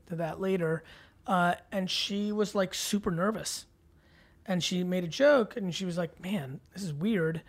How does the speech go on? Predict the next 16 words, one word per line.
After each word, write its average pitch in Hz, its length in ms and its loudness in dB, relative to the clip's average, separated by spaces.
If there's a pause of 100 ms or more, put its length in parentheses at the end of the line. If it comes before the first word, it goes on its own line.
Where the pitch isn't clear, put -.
She, 269 140 6
like, 240 100 8
stopped 269 340 6
in 190 60 2
the 180 80 4
middle 196 220 4
of 175 80 -2
this 180 100 -4
conversation. 185 540 -2
She 147 100 -4
was 160 160 -2
like, 156 280 -4 (260)
<laughs> - 1080 -6
she - 160 2
was 202 140 6
like 202 240 6